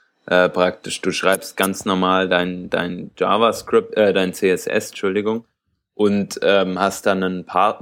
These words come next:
Post-Prozessor, der praktisch über dein C S S rau-, äh, rüberrennt, ähm, sich die Farben anguckt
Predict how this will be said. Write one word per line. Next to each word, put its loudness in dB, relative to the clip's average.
Post-Prozessor, -2
der 2
praktisch -4
über -2
dein 0
C 2
S 0
S -4
rau-, 2
äh, 0
rüberrennt, 2
ähm, 4
sich -2
die -4
Farben 0
anguckt -2